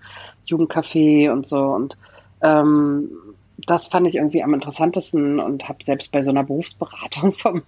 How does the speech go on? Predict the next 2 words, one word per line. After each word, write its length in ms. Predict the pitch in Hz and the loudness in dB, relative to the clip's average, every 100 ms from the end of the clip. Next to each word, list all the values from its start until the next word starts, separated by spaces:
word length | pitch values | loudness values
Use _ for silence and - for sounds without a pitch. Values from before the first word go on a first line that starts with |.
| - - - - | -12 -14 -10 0
<laughs> 560 | 208 - - 180 311 - | 0 0 -6 -4 -2 -4
Informationszentrum 1160 | 156 190 - - - 190 185 190 180 - 175 | 0 2 2 0 2 0 2 0 0 -4 -6